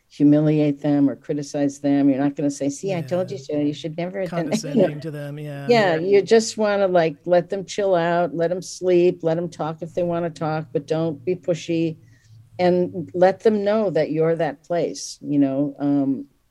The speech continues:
Speaker 1: because it's the, it's hard to break from one of those situations, from a cult or whatever it is these things are.
Speaker 2: Yeah.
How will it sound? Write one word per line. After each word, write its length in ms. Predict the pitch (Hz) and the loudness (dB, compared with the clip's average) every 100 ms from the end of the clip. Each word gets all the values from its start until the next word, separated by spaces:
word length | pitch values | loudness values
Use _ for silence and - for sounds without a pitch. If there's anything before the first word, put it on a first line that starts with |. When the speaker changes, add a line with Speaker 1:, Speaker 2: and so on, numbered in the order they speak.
| - | -8
Speaker 1:
because 380 | 151 156 185 165 | -4 2 2 2
it's 200 | 208 - | -6 -8
the, 280 | - 190 - | -4 -2 0
it's 220 | 208 214 | -2 -4
hard 340 | - 208 247 226 | -6 0 0 0
to 60 | |
break 340 | 151 175 190 202 | 0 4 4 2
from 180 | 165 143 | -4 -2
one 140 | 131 | -2
of 80 | 127 | -4
those 500 | 127 123 123 - - | -4 -4 -8 -14 -16
situations, 800 | - 151 143 123 117 120 107 110 | -8 -8 -6 -4 -4 -4 -10 -12
from 180 | - 147 | -2 0
a 40 | 139 | 0
cult 460 | - 160 180 165 | 0 2 2 2
or 140 | 147 127 | 0 0
whatever 440 | 135 160 180 185 | 0 0 0 0
it 80 | 160 | 0
is 220 | 151 139 | -2 -6
these 240 | 151 147 - | -6 -6 0
things 300 | 143 139 143 | 0 2 0
are. 340 | 151 156 165 - - - | -2 -2 -6 -12 -20 -16
Speaker 2:
Yeah. 200 | 147 135 | -14 -14